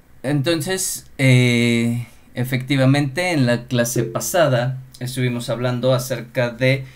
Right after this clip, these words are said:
diferencias individuales y de cómo, eh, en realidad todo nuestro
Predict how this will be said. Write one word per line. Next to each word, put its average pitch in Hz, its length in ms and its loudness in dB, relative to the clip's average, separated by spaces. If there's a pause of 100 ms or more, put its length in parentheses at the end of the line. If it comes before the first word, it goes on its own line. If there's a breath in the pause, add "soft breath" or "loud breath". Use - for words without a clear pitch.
(300 loud breath)
diferencias 127 720 0
individuales 113 1000 0
y 117 300 4
de 110 280 -4
cómo, 135 600 6 (680 loud breath)
eh, 117 380 4
en 131 240 10
realidad 127 720 6 (800)
todo 131 340 8
nuestro 104 880 2